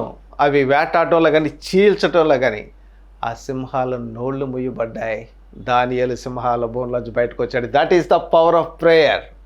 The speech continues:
నీవు కూడా ప్రార్థనలు గెలవాలనుకుంటున్నావా? ప్రార్థనలు ఓడిపోయాడు హామాను.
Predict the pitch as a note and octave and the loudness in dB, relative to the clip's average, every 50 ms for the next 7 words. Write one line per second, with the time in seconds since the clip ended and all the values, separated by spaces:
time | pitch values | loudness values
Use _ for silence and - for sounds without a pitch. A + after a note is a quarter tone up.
0 | - - - - - - - - - - - - C3 D3 D#3 D#3+ - E3 D#3 D3+ | -20 -20 -20 -20 -20 -20 -20 -20 -20 -20 -8 -2 0 2 2 4 4 4 4 4
1 | D3 C#3 C#3 C#3+ C#3+ C#3+ C#3+ C3 D3+ D3 C#3+ A#2+ C#3 C3+ C#3 C#3+ D3 C#3+ C#3+ C#3 | 2 2 2 2 2 2 2 2 0 0 2 2 4 4 4 4 4 4 2 0
2 | A#2+ - C3 - C#3+ C3 C3 B2+ B2+ B2+ C#3 E3 - - - - - - E3 G3 | -4 -4 -4 -4 -2 -2 0 2 4 4 4 2 0 -6 -18 -10 -2 0 2 4
3 | A3 A3+ G#3+ A#3 B3 A#3+ G#3 G#3+ A#3 A#3 G#3+ A#3 A#3+ A#3+ A#3 G#3 G3 F#3+ F#3+ G3+ | 4 4 4 4 4 6 6 6 4 4 4 4 6 6 6 6 4 4 4 4
4 | G#3+ A3 A3 G#3 F3+ C#3 G#2+ - | 4 4 4 4 2 2 0 -2